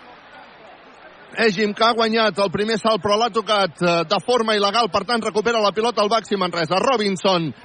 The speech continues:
que serà qui traurà la banda. Vinga, va, juguem amb control. Robinson, que combina amb Dani Pérez.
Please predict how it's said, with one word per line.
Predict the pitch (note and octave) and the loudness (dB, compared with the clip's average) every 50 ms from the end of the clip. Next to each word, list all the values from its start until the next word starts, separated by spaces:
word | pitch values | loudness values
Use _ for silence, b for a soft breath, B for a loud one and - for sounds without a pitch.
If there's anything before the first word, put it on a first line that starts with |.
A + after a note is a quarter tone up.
| B - | B -6
que | - E3+ | -6 -2
serà | - G#3 A3 A#3 A3 F3 | 0 0 0 0 0 -2
qui | G#3+ A3 | -4 -6
traurà | F3 G#3+ A3+ A#3 B3 A#3+ | -2 -2 0 2 2 2
la | G#3+ | 2
banda. | G3+ G#3+ G#3 G3 G3 A3 | 2 2 2 2 2 0
Vinga, | A#3+ B3+ A3+ A3+ | 0 0 0 2
va, | B3 B3 A#3 | 2 2 2
juguem | G3+ A#3 B3 B3 A#3 | 2 0 0 -2 -2
amb | A3+ G#3+ | -2 -2
control. | - A3 G3+ F#3+ G3+ F#3+ F#3 | -2 -4 -2 0 0 0 0
Robinson, | G#3+ A#3+ A#3 A3+ G#3+ - G#3 G3+ F#3 | 0 0 -2 -2 -2 -2 -4 -4 -2
que | G3 G3 | -4 -4
combina | F#3+ G#3 G3+ A3 A#3 A3+ G#3 F3+ B2 B B B B | -2 -2 -2 0 0 0 0 0 -2 B B B B
amb | C3+ D3+ F3+ F#3+ F#3+ G3 F#3+ | -2 0 0 0 -2 -2 -2
Dani | G3+ A3 A#3+ A#3+ A#3+ G#3+ | 0 0 0 -2 -2 -2
Pérez. | E3 B3 B3 A#3 A3 A3 G3 | 0 2 2 2 2 0 -2